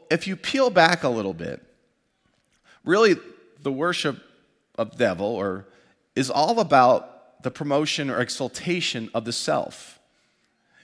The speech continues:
It's putting the self at the center or as the highest priority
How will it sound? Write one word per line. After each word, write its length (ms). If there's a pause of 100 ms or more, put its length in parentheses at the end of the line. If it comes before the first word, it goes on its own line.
(140)
It's 180
putting 360
the 100
self 640
at 160
the 80
center 580
or 240
as 140
the 80
highest 600
priority 800